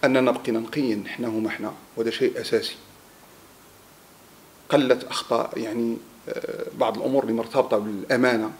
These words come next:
اللي مرتبطة بالنزاهة والشفافية، بقينا نقيين الحمد لله.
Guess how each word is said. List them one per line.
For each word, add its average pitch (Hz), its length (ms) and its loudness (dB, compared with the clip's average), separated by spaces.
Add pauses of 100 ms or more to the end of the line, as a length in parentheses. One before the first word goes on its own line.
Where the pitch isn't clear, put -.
(260)
اللي 117 120 -6
مرتبطة 110 300 -4
بالنزاهة 104 540 -4
والشفافية، - 600 -8 (640)
بقينا 117 180 2
نقيين 110 340 -4
الحمد 104 280 -6
لله. 107 280 -8